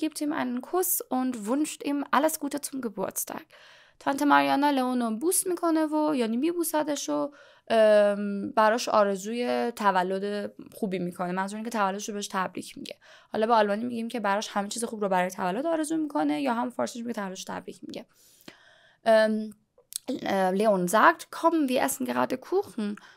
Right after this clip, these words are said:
und will mit ihr in die Wohnung gehen. لئون میگه که: „بیا، ما الان داریم کیک می‌خوریم“، و می‌خواد که با او، منظور با تانت ماریانا، بره توی خونه. Aber Tante Mariana sagt, dass sie draußen etwas vergessen habe und fragt Leon,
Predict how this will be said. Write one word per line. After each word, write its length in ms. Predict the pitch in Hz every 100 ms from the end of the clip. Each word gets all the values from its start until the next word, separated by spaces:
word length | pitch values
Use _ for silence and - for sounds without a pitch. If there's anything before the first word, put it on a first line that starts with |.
| _ -
und 280 | 214 214 214
will 180 | 349 359
mit 260 | 349 349
ihr 200 | 262 285 285
in 120 | 277
die 180 | 285 226
Wohnung 360 | 226 220 -
gehen. 360 | - - 294 254 _ _ _ 233
لئون 200 | 240 269
میگه 220 | 247 247
که: 140 | 254 311
„بیا، 300 | 349 370 330
ما 180 | 311 285
الان 200 | 294 277
داریم 280 | 277 277
کیک 280 | 269 277 277
می‌خوریم“، 380 | 240 - 220 220
و 80 | 220
می‌خواد 380 | 214 - 254 254
که 140 | 277
با 140 | 277 226
او، 280 | - 233 285
منظور 300 | 233 220 220
با 100 | 220
تانت 300 | 220 208 214
ماریانا، 640 | 208 214 208 220 311 370 - - _
بره 200 | 294 320
توی 260 | 330 320 302
خونه. 320 | - 190 - - _ _ _ - - - -
Aber 140 | 196 190
Tante 280 | 294 339 359
Mariana 500 | 330 302 294 294 285
sagt, 360 | 247 240 247 -
dass 180 | 208 -
sie 120 | 190
draußen 420 | - 247 311 349 349
etwas 300 | - 339 -
vergessen 600 | 311 294 - - 180 196
habe 280 | 190 196 -
und 200 | 185 180
fragt 380 | - 196 - -
Leon, 280 | 294 349